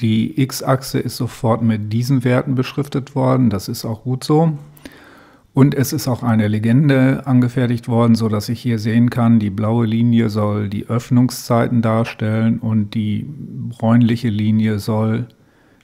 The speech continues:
die Anzahl der Besucher darstellen. Wie verändere ich nun dieses Diagramm, damit es nachher so aussieht wie dieses?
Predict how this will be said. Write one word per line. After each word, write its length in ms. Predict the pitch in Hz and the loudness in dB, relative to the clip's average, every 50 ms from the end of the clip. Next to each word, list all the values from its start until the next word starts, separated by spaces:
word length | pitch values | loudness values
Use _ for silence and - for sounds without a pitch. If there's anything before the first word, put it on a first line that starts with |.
| _ _ | _ _
die 160 | - 113 113 - | 0 0 0 2
Anzahl 420 | 120 113 113 117 - 113 110 110 | 2 2 2 2 0 0 0 0
der 100 | 117 113 | 0 0
Besucher 460 | 113 123 117 107 110 101 - 110 104 | 0 0 0 0 0 -2 -2 -4 -6
darstellen. 540 | 92 95 80 87 110 - - - 127 110 - - _ _ | -6 -6 -8 -10 -10 -10 -10 -10 -10 -12 -12 -14 _ _
Wie 180 | - 123 135 143 | 0 2 2 2
verändere 540 | 143 - 156 - - 135 139 139 127 139 131 | 2 2 0 2 4 4 4 4 4 2 2
ich 180 | 127 123 - | 0 0 2
nun 440 | 135 120 117 113 110 110 113 120 117 - - _ _ | 4 4 6 6 6 4 2 0 -2 -8 -16 _ _
dieses 440 | - 120 110 117 127 139 143 147 - | -8 -4 -2 0 0 0 0 -2 -2
Diagramm, 720 | 139 139 139 143 143 131 127 131 139 139 139 151 147 131 | 0 2 2 4 4 2 2 2 4 4 4 4 4 2
damit 280 | 110 113 110 110 107 - | 2 2 2 2 0 -2
es 140 | - - - | -4 -4 -2
nachher 300 | 117 104 - 127 117 104 | -2 -2 -2 -2 -4 -2
so 260 | 104 117 113 110 - | -2 -2 -2 -2 -2
aussieht 500 | 110 110 110 110 - - 110 113 120 - - | -2 -2 -2 -4 -4 -4 -4 -4 -4 -4 -6
wie 220 | 131 120 127 127 | -4 -4 -2 -4
dieses? 680 | 117 - - 113 104 104 - - - - - - - | -4 -6 -6 -8 -8 -8 -8 -12 -16 -16 -18 -20 -20